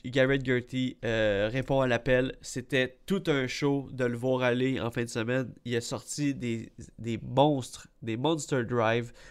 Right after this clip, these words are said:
Euh, et lui, quand que les monster drives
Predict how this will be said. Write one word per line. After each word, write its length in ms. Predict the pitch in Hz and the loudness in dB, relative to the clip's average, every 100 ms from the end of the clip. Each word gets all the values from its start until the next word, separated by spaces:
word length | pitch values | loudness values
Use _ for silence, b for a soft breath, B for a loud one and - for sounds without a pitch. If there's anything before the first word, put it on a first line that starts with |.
| B B - | B B -8
Euh, 420 | 104 117 120 120 113 | -2 2 4 2 2
et 320 | - 151 190 - - - _ _ _ - - | 2 2 2 -4 -18 -20 _ _ _ -20 -8
lui, 480 | 135 131 139 185 254 - - - | -4 -2 0 0 -2 -10 -20 -6
quand 260 | - 156 170 | 2 2 2
que 120 | 165 | 0
les 180 | 127 123 | 0 0
monster 380 | 123 147 143 131 | 0 0 0 0
drives 440 | 127 135 139 127 | 2 2 2 -2